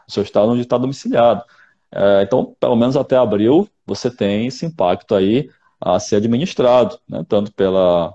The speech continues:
Cefaz, do ponto de vista tributário da arrecadação estadual, como pelos comerciantes, né? Em relação a, a esse aspecto concorrencial.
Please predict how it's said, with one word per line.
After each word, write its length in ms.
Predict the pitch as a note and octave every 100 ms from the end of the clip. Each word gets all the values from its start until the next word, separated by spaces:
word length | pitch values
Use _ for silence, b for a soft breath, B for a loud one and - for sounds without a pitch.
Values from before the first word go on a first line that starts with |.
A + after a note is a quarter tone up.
| _
Cefaz, 640 | - - - A2+ - -
do 140 | - G2+
ponto 180 | G2+
de 60 | F#2+
vista 240 | F#2+ G2
tributário 460 | F#2+ G2+ G2+ G#2 G#2
da 80 | G2
arrecadação 360 | - F2+ -
estadual, 540 | G2+ B2+ D#3+ C3 E3 b b b b -
como 260 | C#3+ G#3
pelos 260 | G#3+ D#4 F#4
comerciantes, 760 | - A#3+ B3+ - D3 C3 C3
né? 240 | G#2+ G#2+ G#3
Em 80 | G#2
relação 540 | G#2 G2+ G2+ G#2+ G2
a, 300 | G2 F#2+ F2
a 60 | G2+
esse 160 | G2+
aspecto 380 | G2+ - G2+ G2+
concorrencial. 760 | - A2+ A#2 B2 - D#3+ F#2